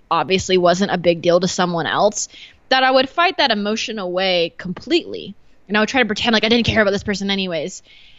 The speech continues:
And I wouldn't allow myself to truly feel what I felt, feel sad, allow myself to feel sad. And in the, the time periods, the years that I was doing this and treating myself in this way, ignoring things that could have been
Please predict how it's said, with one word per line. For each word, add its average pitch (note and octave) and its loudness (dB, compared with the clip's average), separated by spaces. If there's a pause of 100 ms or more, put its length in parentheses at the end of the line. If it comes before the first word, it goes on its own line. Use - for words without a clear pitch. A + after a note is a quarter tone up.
(100)
And A3+ 2
I B3 2
wouldn't D#4 -2
allow A#3 2
myself A3+ -4
to G3+ -12
truly F#3+ -4
feel F3+ -2 (140)
what F3+ -2
I D#3 -2
felt, D#3 -4
feel G#3 2
sad, E3+ 0 (160)
allow G3 2
myself F#3+ -2
to F#3 -6
feel F3+ -4
sad. F#3 0
And F3+ -6 (680)
in G#3+ 2
the, G#3 2
the F#3+ 2
time A3+ -2
periods, G3+ 0
the F3+ -10
years A#3 2
that F#3+ -2
I F3 0
was F3+ -4
doing A3 0
this F3+ -4
and F3+ -8
treating B3+ 0
myself F3 -2
in E3 -10
this E3 -8
way, F3 0 (340)
ignoring G3+ 2
things F3+ -4
that - -8
could F#3+ -2
have E3+ -2
been F3 -2